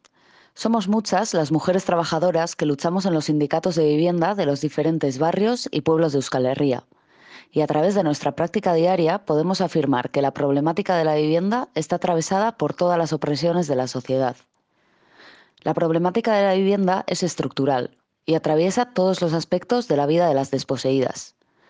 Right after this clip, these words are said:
Por eso, las mujeres de aset queremos dejar claro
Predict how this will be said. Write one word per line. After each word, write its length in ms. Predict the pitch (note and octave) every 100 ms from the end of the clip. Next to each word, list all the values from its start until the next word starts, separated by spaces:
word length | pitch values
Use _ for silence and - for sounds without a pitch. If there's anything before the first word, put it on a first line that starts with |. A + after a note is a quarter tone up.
| _ - - -
Por 160 | E3+
eso, 360 | G3+ - G3 C4+
las 180 | D3+ D3
mujeres 360 | D#3 F3+ F#3+ F3
de 60 |
aset 380 | E3 - F3 E3 -
queremos 340 | - D#3 F#3+ G3
dejar 300 | F#3 E3 -
claro 420 | F#3 F3 E3+